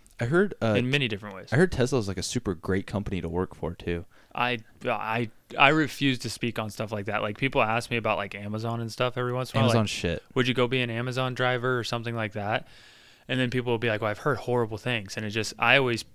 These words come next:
Speaker 2: like, I, I plead the fifth on that one, right?
Speaker 1: Yeah.
Speaker 2: Because it's just, like, I only, I, when it comes to, like, work and stuff and all that other whatever,
Speaker 1: Mm-hmm.
Speaker 2: I only choose to talk about things that I've done.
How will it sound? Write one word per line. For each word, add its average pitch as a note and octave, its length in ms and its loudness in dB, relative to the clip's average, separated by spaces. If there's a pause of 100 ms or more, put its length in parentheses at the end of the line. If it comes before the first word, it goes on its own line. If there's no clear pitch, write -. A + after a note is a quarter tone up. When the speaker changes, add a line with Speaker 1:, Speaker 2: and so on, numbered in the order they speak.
(120)
Speaker 2:
like, G2+ 240 -4 (140)
I, G2+ 200 -4 (160)
I G#2+ 140 -8
plead B2 220 -2
the G#2 120 -4
fifth G#2 260 -4
on F#2 120 -10
that F#2 160 -14
one, F#2+ 120 -12
right? F#2+ 140 -6
Speaker 1:
Yeah. F#2 240 2
Speaker 2:
Because B2 280 2
it's A#2+ 120 0
just, A#2+ 180 0
like, A2+ 300 0
I C#3+ 220 6
only, C#3 360 -2 (200)
I, C#3+ 360 2 (140)
when C#3 160 0
it C3 80 -2
comes D#3+ 220 -2
to, C#3+ 80 -4
like, A2 200 -2
work A2+ 360 -2
and A2+ 100 -6
stuff A#2+ 440 -2
and G#2 260 -10
all A#2 180 2
that A2+ 140 -2
other A2 440 -6
whatever, A#2 540 -4 (240)
Speaker 1:
Mm-hmm. G#2+ 220 -6
Speaker 2:
I C3 140 4
only C#3+ 200 0
choose B2 440 -4
to - 120 -10
talk A#2 300 -2
about G#2 200 0
things A2 280 -8
that G2+ 120 -8
I've G#2 280 -4
done. C3+ 240 0